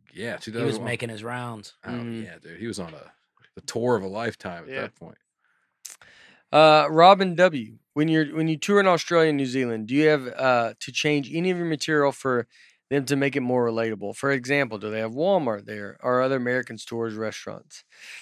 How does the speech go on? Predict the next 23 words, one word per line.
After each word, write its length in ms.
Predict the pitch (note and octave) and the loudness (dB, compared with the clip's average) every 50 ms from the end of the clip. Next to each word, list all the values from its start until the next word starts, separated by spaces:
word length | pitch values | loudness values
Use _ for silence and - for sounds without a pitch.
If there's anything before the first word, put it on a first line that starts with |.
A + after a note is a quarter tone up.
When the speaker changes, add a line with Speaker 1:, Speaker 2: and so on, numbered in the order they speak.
| - _ _ _ - | -20 _ _ _ 2
Speaker 3:
Uh, 500 | - E3 E3+ E3+ E3+ E3 D#3+ D#3+ D3+ B2+ - _ _ _ _ _ - - - - _ - - - - - - - - - - - - - | 6 8 10 10 10 10 10 8 8 4 2 _ _ _ _ _ -20 -20 -20 -20 _ -20 -20 -20 -20 -20 -20 -20 -20 -20 -20 -16 -4 2
I, 320 | E3+ F3 F3+ F#3 F#3+ F3+ E3+ | 6 8 8 8 8 6 6
I 280 | F3 F3+ F#3+ G3+ G3+ F#3+ | 6 8 8 8 6 4
don't. 420 | D#3+ C#3+ D3 C3+ B2 A2+ G#2 F#2+ _ _ - - - - _ _ _ - | 2 2 2 2 2 0 -4 -8 _ _ -20 -20 -20 -20 _ _ _ -4
I 120 | - E3 | 0 2
mean, 640 | F3+ G3 G3 F#3+ F#3+ F#3 F3+ F3 E3+ E3 D#3+ B2 - _ _ _ _ _ _ _ - | 6 8 8 8 8 6 4 2 -2 -4 -6 -10 -12 _ _ _ _ _ _ _ 4
I 120 | E3 F#3 G#3+ | 6 8 8
would 160 | A#3 A#3 G#3+ | 8 8 8
never 220 | G3+ G3 F3+ E3 D3+ | 6 6 6 4 2
change 380 | - - D#3 D3 D3 C#3+ B2+ | 0 2 2 4 4 2 2
it. 160 | C#3 C3+ - - _ - | 0 -2 -2 -4 _ -10
If 180 | - C#3+ C#3+ B2+ | -6 -4 0 2
I 120 | D3 C#3+ | 2 2
did 260 | C#3 B2+ D3 D3 C#3+ | 4 4 2 2 2
change 320 | - - C#3+ B2+ B2 A2 A#2 | 0 -2 -4 -2 -4 -4 -4
it, 80 | A2 | -2
I 100 | G#2 A#2+ | 0 2
would 160 | B2 A#2+ A2+ G#2+ | 2 2 0 -2
acknowledge 600 | G#2+ F#2+ G#2 G#2+ G#2+ G#2+ A2 G#2+ G#2+ G#2+ F#2+ G2+ | -6 -8 -8 -6 -2 -2 0 0 -2 -4 -6 -8
that 120 | G#2+ G#2+ | -8 -8
I'm 160 | G#2 G2 F#2+ | -8 -10 -12
changing 480 | - - - G#2 G2+ G2 F#2+ - - - | -14 -14 -12 -12 -12 -12 -16 -20 -20 -20
it. 140 | - - | -20 -20